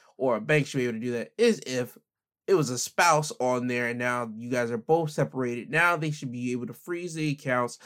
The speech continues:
until you guys go to court and get that type of stuff separated, because if one person from, uh, this now split couple get into the account and they take all the money out of it, they can say legally his name was on the account. He can take all the money out. There's nothing that we can do.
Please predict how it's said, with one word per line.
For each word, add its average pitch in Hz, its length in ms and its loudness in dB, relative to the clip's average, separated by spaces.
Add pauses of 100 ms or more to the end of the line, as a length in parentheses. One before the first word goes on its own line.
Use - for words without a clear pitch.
(240)
until 220 480 4
you 139 120 4
guys 123 200 2
go 151 160 0
to 147 80 2
court 143 300 0
and 120 80 -10
get 127 80 -6
that 123 160 -6
type 120 180 -4
of 117 80 -12
stuff 117 220 -10
separated, 147 480 0
because 117 300 -8
if 113 120 -14
one 185 380 2
person 165 540 -6
from, 123 420 -2 (680)
uh, 123 400 4
this 123 500 -4 (160)
now 135 320 0
split 135 420 -2
couple 135 340 -2
get 131 200 -2
into 135 240 -6
the 123 260 -2
account 117 320 -4
and 117 80 -6
they 123 60 -8
take 147 260 -4
all 143 140 4
the 139 60 2
money 127 280 0
out 120 160 0
of 117 120 -6
it, 117 180 -6 (500)
they 143 140 2
can 135 80 -2
say 127 220 0
legally 160 600 -2 (160)
his 120 140 -8
name 123 220 -2
was 120 100 -4
on 123 140 -4
the 120 160 -4
account. 143 420 2
He - 120 -20
can 147 100 -20
take 120 180 -8
all 120 100 -6
the 117 60 -6
money 127 260 -4
out. 120 140 -4
There's - 140 -16
nothing 117 180 -10
that 123 140 -16
we 123 100 -14
can 123 240 -16
do. 147 300 0